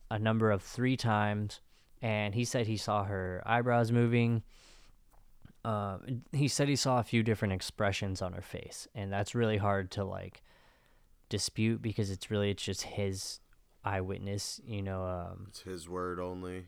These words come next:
Speaker 1: Right, kinda like, yeah, like, that wasn't caught on film, and so it's really just, yeah, it's his word, but it, it should account for something. I mean, you have to take it into account when you're looking at all of the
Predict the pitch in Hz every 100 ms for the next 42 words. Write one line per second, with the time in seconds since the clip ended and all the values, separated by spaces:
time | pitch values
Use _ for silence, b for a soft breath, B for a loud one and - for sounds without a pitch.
0 | - 117 107 101 90 - 110 98 101 98
1 | - 107 87 90 95 110 104 107 107 110
2 | 107 101 98 - 95 92 92 - 101 95
3 | 92 92 b b b b b b - 101
4 | 98 107 107 101 98 101 - 113 87 92
5 | - 107 98 - 98 95 90 95 b b
6 | b - - 107 95 85 - - _ _
7 | _ _ 120 110 - 127 98 - - -
8 | 135 - 117 101 - - 92 101 90 95
9 | 98 101 98 95 B B B B _ _
10 | - 120 113 107 - 104 101 101 98 90
11 | - 104 98 95 95 101 101 95 92 98
12 | 98 95 92 92 92